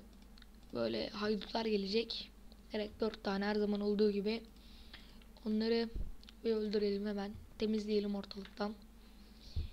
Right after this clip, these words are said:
Arkadaşlar, videolarımda bu arada küfür olmayacak.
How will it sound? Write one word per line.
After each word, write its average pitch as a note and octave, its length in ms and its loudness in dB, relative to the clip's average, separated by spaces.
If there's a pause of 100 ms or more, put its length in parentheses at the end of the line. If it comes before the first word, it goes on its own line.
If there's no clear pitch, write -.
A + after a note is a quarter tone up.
(500)
Arkadaşlar, A3 760 4
videolarımda G#3 840 8 (100)
bu G#3 180 4
arada G3+ 240 6
küfür - 300 0
olmayacak. G3 640 4